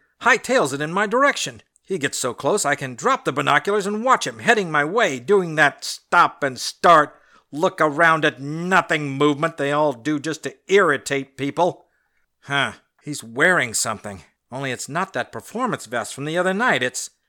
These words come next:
it looks like a knapsack. I lift up the glasses, and that's exactly what it is. He's on a mission.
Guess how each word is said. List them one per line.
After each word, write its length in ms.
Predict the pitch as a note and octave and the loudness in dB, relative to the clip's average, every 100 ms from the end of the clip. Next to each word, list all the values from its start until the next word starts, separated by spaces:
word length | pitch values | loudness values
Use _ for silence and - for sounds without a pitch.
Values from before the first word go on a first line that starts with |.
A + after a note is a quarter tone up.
| _ _ _ _ | _ _ _ _
it 80 | C4 | -2
looks 180 | E3 - | 0 0
like 140 | C3+ | -2
a 140 | B2 A#2 | -2 -6
knapsack. 960 | C3+ A#3+ D#4+ D#4 - B2+ G2+ - - _ _ _ - | -6 0 2 2 0 -4 -6 -14 -20 _ _ _ -16
I 100 | G#2+ | -12
lift 360 | G#2 C#3 D#3 | -6 -6 -2
up 140 | C#3 - | -6 -6
the 60 | |
glasses, 540 | A2 B2+ C3+ C#3+ F#3 D#3 | -8 2 2 2 -4 -8
and 160 | B2 | -4
that's 180 | D#3 - | -4 -4
exactly 720 | A#2+ A2 A#2+ E3+ F3 - A#2 | -12 -12 0 2 2 0 -6
what 160 | G#2+ A2 | -4 -4
it 140 | G#2 | -4
is. 380 | G#2 F#2+ - - _ _ _ _ _ _ _ | -8 -10 -12 -14 _ _ _ _ _ _ _
He's 380 | A#2+ C#3 D3 B2 | -4 -2 -2 -2
on 240 | C3+ C#3+ | -2 -2
a 120 | A2 | -4
mission. 640 | G2+ A2 C3+ E3+ - A2 | -6 -6 0 0 0 -4